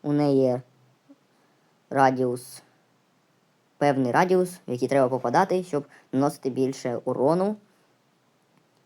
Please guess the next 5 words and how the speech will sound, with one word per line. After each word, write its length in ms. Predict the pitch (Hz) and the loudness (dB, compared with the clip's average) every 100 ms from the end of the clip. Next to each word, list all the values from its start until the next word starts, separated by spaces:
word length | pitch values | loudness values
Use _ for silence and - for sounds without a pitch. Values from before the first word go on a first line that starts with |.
| _ _ _ _ _ | _ _ _ _ _
Ще 260 | - 165 147 | -6 0 0
вона 240 | 131 123 | 0 -2
по 120 | 123 | 0
атаці 440 | 135 139 131 117 117 - | 2 2 0 -2 -6 2
Кензі, 500 | 214 220 180 196 | 2 4 0 -2